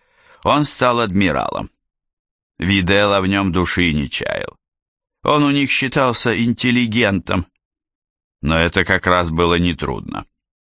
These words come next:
Его назначили главой государственного секретариата по информации. Руки пачкать больше не требовалось. Ну а потом он открыл психоанализ". "Психоанализ?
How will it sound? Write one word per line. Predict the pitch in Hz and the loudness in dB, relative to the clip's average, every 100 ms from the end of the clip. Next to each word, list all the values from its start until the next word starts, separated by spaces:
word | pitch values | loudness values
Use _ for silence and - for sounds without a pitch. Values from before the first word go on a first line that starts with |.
| _ _ _ _ | _ _ _ _
Его | - - 190 | 0 2 2
назначили | 147 117 160 - 139 127 | 0 0 -2 -2 -2 0
главой | 117 117 131 | 0 0 -2
государственного | 113 107 110 110 117 - 104 101 101 | -2 -4 -2 0 -2 -2 -2 2 2
секретариата | 95 92 95 - 95 101 - 82 | 0 -2 -2 0 0 0 -2 -2
по | 92 | 0
информации. | 82 78 78 65 50 - - - _ _ _ _ _ _ | 0 0 0 0 -6 -10 -12 -14 _ _ _ _ _ _
Руки | - 82 98 107 | -2 0 0 -2
пачкать | 90 87 87 - 85 | 0 0 0 0 0
больше | 73 82 - 85 | 0 0 0 0
не | 82 80 | 0 -2
требовалось. | - 87 80 55 - - - _ _ _ _ _ _ _ _ | 0 -2 0 -4 -6 -10 -14 _ _ _ _ _ _ _ _
Ну | - 170 | -2 0
а | 226 | 2
потом | 190 147 - 175 220 | 0 -2 0 2 2
он | 165 139 | 2 0
открыл | 117 - - 127 190 | -2 -4 -2 0 0
психоанализ". | - - - 127 165 110 82 71 71 73 76 92 - - - _ _ _ _ _ _ _ _ _ _ _ - | -4 -8 -2 -2 0 0 2 2 2 0 0 -2 -4 -8 -12 _ _ _ _ _ _ _ _ _ _ _ -12
"Психоанализ? | - - 85 82 - 65 65 64 71 107 50 - - | -8 -2 0 0 0 0 0 -2 -4 -4 -6 -14 -20